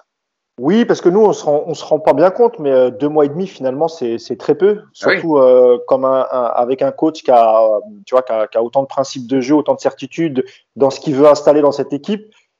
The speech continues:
Speaker 1: Et, et au vu de l'équipe aussi qu'il a récupérée, euh, avec son, son, avec son prédécesseur. Donc, euh, du coup, c'est pas, c'est pas évident, évidemment, euh, de mettre une patte ou un style de jeu en deux mois et demi,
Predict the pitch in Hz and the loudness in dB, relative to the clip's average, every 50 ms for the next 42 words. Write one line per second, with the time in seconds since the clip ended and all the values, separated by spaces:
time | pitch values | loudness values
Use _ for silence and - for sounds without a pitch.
0 | _ _ - - 139 139 139 151 160 151 151 151 147 143 185 165 156 320 - - | _ _ -2 0 2 4 4 4 4 2 2 2 2 2 0 0 0 0 0 0
1 | 190 160 160 147 - 190 - 160 139 131 127 127 - - 135 - 147 143 147 151 | -4 -6 -6 -6 -6 -8 -4 2 4 4 4 4 2 -4 -4 0 0 2 4 4
2 | 151 143 127 120 113 117 117 113 - 123 117 127 127 - 131 123 120 120 117 - | 4 4 4 4 2 2 2 0 0 -2 -4 -6 -8 -8 -8 -8 -8 -8 -10 -10
3 | - 120 117 113 117 113 110 104 - 95 113 120 120 - 131 117 - - 120 120 | -10 -8 -8 -6 -6 -6 -6 -6 -6 -4 -4 -6 -6 -8 -10 -10 -8 -6 -6 -6
4 | - 139 135 - - - - 135 135 - - 131 127 117 117 123 - 196 202 175 | -6 -8 -6 -2 -2 -2 -2 -2 -6 -4 -2 -2 -2 -4 -8 -12 -8 -6 -6 -6
5 | - - 143 - 151 160 156 156 - 139 - 143 135 139 139 135 139 160 147 185 | -6 -4 0 4 4 4 4 2 0 -2 2 2 2 2 2 0 -4 -4 -2 0
6 | 180 175 139 131 120 120 135 139 135 165 170 151 135 - - _ _ _ _ _ | 2 2 0 0 -2 0 0 0 2 2 0 -2 -4 -6 -14 _ _ _ _ _
7 | _ - - 123 123 123 123 127 123 123 120 117 120 120 117 113 139 135 143 151 | _ -4 0 0 2 4 4 4 4 2 0 -2 -4 -6 -4 -2 0 2 2 2
8 | 151 - - 156 151 143 139 - 185 180 - - - - - - 135 139 139 139 | 0 -2 -4 -6 -8 -4 0 2 2 2 2 -2 -12 -14 -12 -8 -4 -2 -2 -4
9 | 139 - - - 147 135 143 151 147 135 147 165 170 - - 127 127 113 120 135 | -4 -8 -12 -12 -8 -4 -2 -2 -2 0 0 0 0 0 0 -4 -6 -2 -2 -2
10 | 127 123 131 131 131 131 160 185 220 262 - | 0 0 0 0 -2 -2 -4 -6 -6 -8 -8